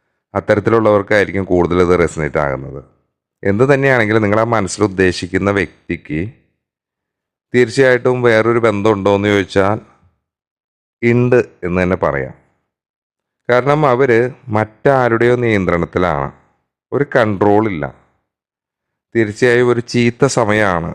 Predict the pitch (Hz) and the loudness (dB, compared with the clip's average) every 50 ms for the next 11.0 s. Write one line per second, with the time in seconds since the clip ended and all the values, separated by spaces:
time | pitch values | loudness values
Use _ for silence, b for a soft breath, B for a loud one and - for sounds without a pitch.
0 | - - 95 85 82 85 82 80 78 76 73 69 69 73 87 117 127 - - _ | -12 -10 -6 -4 -2 -2 -2 -2 -2 -2 -2 -2 -2 -2 -2 -4 -6 -12 -20 _
1 | _ _ _ _ _ _ _ _ _ _ _ _ - 95 90 - - 107 104 101 | _ _ _ _ _ _ _ _ _ _ _ _ -4 -4 -4 -2 -2 0 0 0
2 | 101 98 98 92 95 101 101 101 92 90 90 90 85 85 85 87 90 87 87 80 | 0 0 -2 -2 0 2 2 2 2 2 0 0 -2 -2 -2 0 -2 -2 -2 -4
3 | - _ _ - 90 85 82 82 76 67 - - _ _ _ _ _ _ _ _ | -6 _ _ -8 -4 -4 -2 -2 -4 -6 -8 -14 _ _ _ _ _ _ _ _
4 | _ _ _ _ _ _ _ _ _ _ _ _ _ _ _ _ _ - 92 90 | _ _ _ _ _ _ _ _ _ _ _ _ _ _ _ _ _ -4 -2 0
5 | 95 95 90 107 110 110 110 110 113 113 113 104 95 80 - 98 101 - - 85 | 0 0 0 0 0 2 2 2 2 4 2 2 0 -2 -6 -12 -10 -6 -4 -4
6 | 85 85 90 90 90 85 76 - 87 85 80 82 78 73 71 76 92 127 151 156 | -2 0 0 0 0 -2 -2 -2 -2 0 0 0 0 0 -2 -2 -4 -6 -8 -14
7 | _ _ _ _ _ _ _ _ _ 92 92 95 95 98 104 113 127 123 120 117 | _ _ _ _ _ _ _ _ _ -8 -6 -2 0 0 2 2 2 2 0 0
8 | 110 110 107 - 104 104 104 98 92 92 90 90 76 - - - 87 - - - | 0 -2 -2 -2 -2 0 0 0 0 -2 -2 -2 -4 -4 -4 -4 -4 -4 -4 -4
9 | 87 82 92 90 85 87 87 92 90 85 78 76 76 76 76 76 71 - 85 - | -4 -2 -2 -2 0 0 0 0 0 0 -2 -2 -2 -2 -2 -4 -6 -10 -12 -8
10 | _ - 85 87 87 87 87 87 85 - 90 85 73 76 76 76 73 - - | _ -2 0 2 2 2 2 0 0 0 -2 -2 0 0 -2 -2 -2 -4 -8